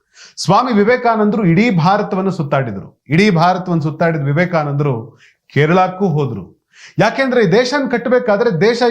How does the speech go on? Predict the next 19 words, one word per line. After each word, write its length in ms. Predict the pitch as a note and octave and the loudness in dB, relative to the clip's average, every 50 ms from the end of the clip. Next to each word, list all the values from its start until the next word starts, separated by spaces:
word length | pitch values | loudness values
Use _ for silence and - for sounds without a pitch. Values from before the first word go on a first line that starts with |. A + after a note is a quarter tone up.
| A3+ A3+ | 2 2
ಏನು 120 | A3 A3 | 0 0
ಅಂತ 160 | A3 A3 G#3+ A3+ | -2 0 0 0
ಅರ್ಥ 240 | G3+ F#3+ F#3+ - | 0 0 -2 -2
ಆಗ್ಬೇಕಿತ್ತು 520 | G3+ G#3+ F#3+ E3+ E3+ D#3 C#3 C#3+ - - B2+ | -2 -2 0 0 -2 -4 -4 -6 -4 -4 -4
ಅವ್ರಿಗೆ. 440 | A#2 G#2+ F2 F2 - - _ _ _ _ - - - - _ _ _ | -4 -4 -6 -8 -12 -16 _ _ _ _ -20 -20 -20 -20 _ _ _
ಕೇರಳಕ್ಕೆ 520 | - E3+ G3 A3 A#3 A#3 G#3 G3 F#3 D#3+ | 2 2 4 4 4 2 2 0 2 0
ಹೋದಾಗ 260 | F#3 G3+ G3+ G3 F#3+ F#3+ | 0 2 2 2 2 2
ವಿವೇಕಾನಂದರಿಗೆ 840 | E3+ D#3 D#3+ G3 A3+ A3 G#3+ G#3 G3 G3 F#3 F3 E3+ E3+ E3 D#3+ | 2 2 2 2 0 2 2 0 0 0 0 0 0 0 0 0
ಕಂಡಂತ 380 | D#3+ E3+ F3+ G3 G3+ F#3 - F3+ | 0 -2 -2 0 -2 -2 0 -2
ದಾರುಣವಾದ 920 | D#3 A#2 G#2+ C#3 C#3+ E3+ G3 A3 B3 C4 B3+ C4 A#3+ A#3 A3 G#3 G3+ F#3+ | -2 -2 0 0 2 4 4 4 4 2 2 0 0 0 2 2 2 0
ದೃಶ್ಯವನ್ನ 580 | E3+ D#3 F#3+ G3+ - - - G3+ F#3+ F3+ F3 | 0 0 0 0 0 0 -2 -2 0 0 -2
ಕಂಡು 560 | D#3+ - E3+ E3+ F3 E3 D#3 B2+ G#2 G2 - - _ _ _ _ - | -2 0 0 2 2 2 2 0 -2 -6 -12 -18 _ _ _ _ 0
ವಿವೇಕಾನಂದರು 640 | C3+ C3+ F3 G3+ G3 G3 F3 D#3+ D#3 D3 C#3 C#3 C3 A2 | 2 4 4 2 2 2 0 0 0 -2 -2 -2 -2 -2
ಒಂದು 340 | G2+ C3+ F#3 G#3 G3+ E3+ | 0 0 0 2 0 -2
ಕ್ಷಣ 260 | - - - D3+ E3 E3+ D3+ A2 G2+ F2 F#2 G#2 B2+ D3+ | -4 -4 -4 0 0 2 2 0 -2 -6 -6 -2 0 2
ಮನ 180 | F#3 G#3 A#3 A3+ F#3+ - - - | 2 2 2 0 -2 -2 -2 -2
ಕಲಕಿ 280 | G3+ A#3+ A3 - G3 | -2 -2 0 0 0
ಹೋಯ್ತು 300 | C#3 D3+ C#3+ C3 - C3 | 2 2 0 0 -2 -4
ಅವ್ರಿಗೆ. 460 | G#2+ G2+ F#2 E2+ D#2+ - _ _ _ | -6 -6 -8 -10 -14 -18 _ _ _